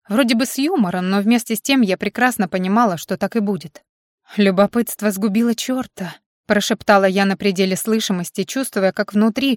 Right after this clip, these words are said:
всё замирает от собственной наглости и восторга, какой бывает от хорошей проделки. "Почему мне кажется, что вы уже не в первый раз меня дразните?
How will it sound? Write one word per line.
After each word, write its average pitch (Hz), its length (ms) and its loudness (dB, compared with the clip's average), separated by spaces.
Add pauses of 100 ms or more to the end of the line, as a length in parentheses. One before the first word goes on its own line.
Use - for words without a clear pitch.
(100)
всё - 200 -4
замирает 247 640 4
от 175 140 -4
собственной 196 680 -2
наглости 202 540 0
и 180 80 -2
восторга, 180 640 -2 (240)
какой 202 320 0
бывает 196 440 0
от 185 120 -8
хорошей 190 400 0
проделки. 185 680 -4 (600)
"Почему 202 340 4
мне 233 180 6
кажется, 175 480 -4
что - 200 -4
вы 190 180 0
уже 180 240 -2
не 185 280 0
в - 140 -14
первый 185 380 0
раз 214 300 2
меня 180 260 -2
дразните? 175 640 -2